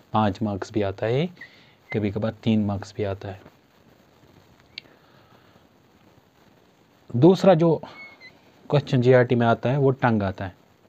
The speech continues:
इसमें क्या आता है एनाटॉमी में? स्ट्रक्चर, structure of tongue बनाना है आपको।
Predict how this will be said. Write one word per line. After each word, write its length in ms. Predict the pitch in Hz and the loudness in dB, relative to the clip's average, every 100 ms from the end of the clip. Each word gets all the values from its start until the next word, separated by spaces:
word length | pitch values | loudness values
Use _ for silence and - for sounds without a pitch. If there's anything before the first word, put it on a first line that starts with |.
| _ _ _ _ _ _ _ - | _ _ _ _ _ _ _ -6
इसमें 220 | 135 135 | 0 2
क्या 140 | 135 | 4
आता 140 | 135 135 | 4 4
है 80 | 135 | 4
एनाटॉमी 320 | 131 123 131 | 2 2 2
में? 200 | 143 180 - _ _ _ _ _ _ _ _ _ _ _ _ _ _ - | 0 -2 -8 _ _ _ _ _ _ _ _ _ _ _ _ _ _ -20
स्ट्रक्चर, 880 | - - - 139 123 127 - 139 143 - - - _ _ _ _ _ _ _ _ _ _ - | -20 -20 -4 -2 0 -2 0 0 0 -4 -20 -20 _ _ _ _ _ _ _ _ _ _ -6
structure 440 | 131 - 127 - 120 | -4 0 0 4 2
of 80 | |
tongue 360 | 120 - 123 120 | 2 2 0 2
बनाना 320 | 120 120 120 | 2 2 2
है 60 | 120 | 2
आपको। 320 | 113 - 147 | 0 -2 -4